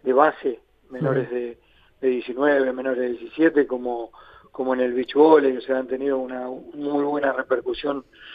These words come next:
Speaker 1: a nivel nacional. Y con esto del ascenso a la Superliga uno en varones, como que dio también un,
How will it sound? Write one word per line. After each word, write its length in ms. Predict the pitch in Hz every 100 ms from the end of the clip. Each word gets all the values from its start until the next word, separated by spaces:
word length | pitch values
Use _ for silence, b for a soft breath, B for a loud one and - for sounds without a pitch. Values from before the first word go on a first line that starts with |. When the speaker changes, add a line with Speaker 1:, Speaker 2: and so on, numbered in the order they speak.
| B B
Speaker 1:
a 100 | 139
nivel 220 | 135 143
nacional. 500 | 139 123 139 123 117
Y 100 | 117
con 180 | 123 139
esto 340 | 156 - 147
del 220 | 135 131 127
ascenso 880 | 123 - 147 131 - 131 127 113 b b b b -
a 80 |
la 80 | 135
Superliga 480 | 127 143 143 139 143
uno 160 | 147 143
en 60 |
varones, 440 | 139 139 156 160 147
como 260 | 147 127
que 100 | 120
dio 180 | 127 139
también 360 | 135 131 139 135
un, 240 | 127 123